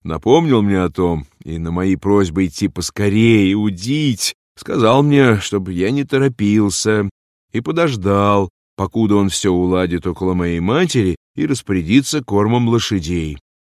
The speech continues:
«А ты погуляй покуда с Ефремом, посмотри на перевоз, да червячков приготовьте». Я схватил Ефрема за руку, и мы пошли на перевоз.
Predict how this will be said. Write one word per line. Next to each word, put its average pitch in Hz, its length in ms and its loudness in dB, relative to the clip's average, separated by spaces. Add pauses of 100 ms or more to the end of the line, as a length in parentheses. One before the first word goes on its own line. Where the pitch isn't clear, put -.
«А - 180 -4
ты 170 400 -2
погуляй 156 520 0
покуда 90 440 -2
с - 120 -4
Ефремом, 82 600 -4 (260)
посмотри 165 520 -2
на 104 140 2
перевоз, 95 680 0
да 127 120 -4
червячков 120 640 -2
приготовьте». 87 800 -4 (520)
Я 127 220 -4
схватил 113 520 -8
Ефрема 101 720 -6
за 165 280 -2
руку, 131 300 0 (320)
и 127 100 2
мы 143 260 2
пошли 113 560 0 (200)
на 107 140 0
перевоз. 98 760 0